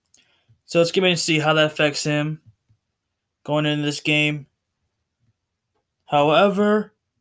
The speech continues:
I do believe that the Washington Wizards will beat the Celtics in this game. I feel like even a hobbled Bradley Beal along with Russell Westbrook is gonna be more than enough to beat this Celtics team, which,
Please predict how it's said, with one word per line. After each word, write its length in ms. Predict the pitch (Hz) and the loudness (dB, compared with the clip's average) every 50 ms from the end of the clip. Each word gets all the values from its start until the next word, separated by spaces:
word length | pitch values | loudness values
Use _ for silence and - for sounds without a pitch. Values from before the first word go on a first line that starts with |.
| _ _ _ _ _ _ _ | _ _ _ _ _ _ _
I 200 | 143 151 156 151 | -2 0 0 -2
do 280 | 143 143 170 185 202 196 | -2 -2 0 0 0 0
believe 460 | 180 202 196 196 196 196 196 190 165 | 0 -2 -2 0 0 0 -2 -2 -2
that 120 | 180 170 | -2 -4
the 60 | 175 | -4
Washington 540 | 170 170 170 185 185 165 - - 196 190 175 | -2 0 0 0 0 0 -2 -6 -6 -6 -4
Wizards 320 | 170 175 170 170 170 156 151 | -2 -2 -2 -2 -2 -4 -4
will 320 | 143 156 160 175 180 175 | -2 0 2 4 2 2
beat 320 | 160 151 165 175 170 - | 0 0 -2 -4 -4 -6
the 60 | - 160 | -8 -6
Celtics 580 | - - 160 160 160 160 - 170 165 165 - | -6 -4 -4 -6 -6 -8 -10 -10 -10 -10 -10
in 100 | 165 160 | -10 -8
this 200 | 156 160 160 - | -8 -8 -8 -8
game. 400 | - 160 160 160 165 170 165 160 _ - - - - _ _ _ _ _ _ | -8 -6 -6 -6 -6 -6 -8 -12 _ -20 -20 -20 -20 _ _ _ _ _ _
I 140 | - 131 147 | -6 -4 -4
feel 280 | 143 - 165 165 170 165 | -4 -4 -2 0 0 2
like 340 | 160 151 147 143 143 - - - _ _ _ _ _ _ _ _ _ _ - | 2 0 0 -2 -4 -10 -18 -20 _ _ _ _ _ _ _ _ _ _ -6
even 260 | 143 156 156 160 151 | -4 -4 -2 -2 -2
a 80 | 143 | -2
hobbled 460 | 143 143 156 151 156 165 170 165 143 147 | -2 0 2 2 2 2 0 -2 -2 0
Bradley 320 | 165 156 160 160 160 147 | 2 2 2 2 0 -2
Beal 560 | 143 151 151 156 156 160 160 160 156 151 - _ _ _ - | -2 0 0 2 0 0 -2 -2 -4 -8 -12 _ _ _ -12
along 400 | 139 135 135 139 143 147 156 156 | -10 -8 -6 -4 -2 -2 -2 -2
with 140 | 151 147 156 | -4 -4 -4
Russell 320 | 156 156 156 - 156 139 | -4 -4 -4 -4 -4 -4
Westbrook 520 | 135 135 143 143 - - 156 156 156 156 | -2 -2 -2 -2 -4 -4 -4 -4 -2 -2
is 140 | 160 151 143 | -4 -6 -6
gonna 140 | - 151 143 | -6 -6 -4
be 80 | 143 139 | -4 -4
more 320 | 139 135 139 139 143 143 | -4 -4 -2 -2 0 0
than 100 | 143 139 | -2 -2
enough 460 | 131 131 131 131 135 139 139 - - - - - _ _ _ _ _ - | -4 -2 -2 0 0 0 -2 -6 -14 -18 -20 -20 _ _ _ _ _ -12
to 140 | - 135 | -12 -6
beat 240 | 123 143 143 143 143 | -2 -2 -2 0 0
this 180 | 143 139 - - | 0 0 0 2
Celtics 380 | 139 127 143 139 151 143 - | 2 0 0 0 -4 -4 -4
team, 320 | - - 151 147 147 139 123 | -6 -4 -4 -4 -4 -4 -6
which, 360 | 120 117 113 - - - - | -8 -10 -8 -8 -10 -12 -12